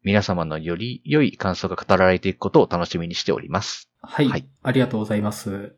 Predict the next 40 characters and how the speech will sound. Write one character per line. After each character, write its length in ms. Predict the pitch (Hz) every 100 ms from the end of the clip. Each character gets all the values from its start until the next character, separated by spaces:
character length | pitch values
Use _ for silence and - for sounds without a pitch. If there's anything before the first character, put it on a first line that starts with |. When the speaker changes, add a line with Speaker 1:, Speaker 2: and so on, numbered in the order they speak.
| -
Speaker 1:
あ 60 |
り 40 | 98
が 80 | 95
と 80 |
う 40 | 87
ご 40 |
ざ 120 | 82 80
い 60 |
ま 280 | 82 87 90
す。 160 | - _ -
Speaker 2:
前 160 | - 302
回、 380 | 139 117 110 - - -
そ 160 | - 127
の 160 | 113
メ 160 | 143 247
ン 140 | 285
バ 220 | 285 285 285
ー 40 |
の 100 | 277
追 200 | 277 135
加 100 | 139
に 100 | 143
関 200 | 233 214
す 80 | 123
る 200 | 117 117
お 60 |
便 220 | 127 143 117
り 60 |
を 40 | 110
い 80 | 113
た 120 | 120
だ 100 | 113
い 80 | 113
て 100 | 131
た 140 | 104
ん 180 | 95 92
で 120 | 104
す 120 | -
よ 120 | 95
ね。 300 | 107 135 135